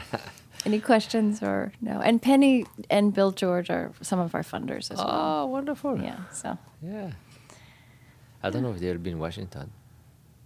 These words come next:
Speaker 2: Hmm?
Speaker 1: We'll see.
Speaker 2: I wrote Penny just before I came to see if she'd be here,
Speaker 1: But
Speaker 2: and I
Speaker 1: then no,
Speaker 2: think
Speaker 1: she's not,
Speaker 2: sh-,
Speaker 1: she's not
Speaker 2: I think she
Speaker 1: Washington,
Speaker 2: is gonna
Speaker 1: I
Speaker 2: be
Speaker 1: don't
Speaker 2: in Washington.
Speaker 1: Okay.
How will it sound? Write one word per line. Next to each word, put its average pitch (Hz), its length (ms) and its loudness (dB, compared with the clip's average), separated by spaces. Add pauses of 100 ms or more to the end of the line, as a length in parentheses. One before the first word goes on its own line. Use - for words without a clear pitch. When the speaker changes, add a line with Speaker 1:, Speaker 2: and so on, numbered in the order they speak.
Speaker 2:
Hmm? 240 140 4
Speaker 1:
We'll 80 100 -8
see. - 200 -10 (720)
Speaker 2:
I 320 180 4
wrote 359 300 2
Penny 294 440 2 (640)
just - 260 2
before 302 240 2
I 254 60 6
came 269 400 4
to 220 80 0
see 226 180 0
if 226 60 2
she'd 226 240 0
be 208 120 0
here, 196 640 2
Speaker 1:
But 190 140 -2
Speaker 2:
and 220 100 4
I 233 40 4
Speaker 1:
then 240 120 4
no, 214 80 2
Speaker 2:
think 349 180 4
Speaker 1:
she's 101 80 2
not, - 100 4
Speaker 2:
sh-, - 40 -2
Speaker 1:
she's 107 220 -2
not 117 120 2 (760)
Speaker 2:
I 262 100 4
think 339 240 4
she - 140 2
Speaker 1:
Washington, 277 180 8
Speaker 2:
is 247 80 2
gonna 220 180 6
Speaker 1:
I - 40 2
Speaker 2:
be 190 60 2
Speaker 1:
don't 185 100 2
Speaker 2:
in 180 60 0
Washington. 175 720 -4
Speaker 1:
Okay. - 220 -12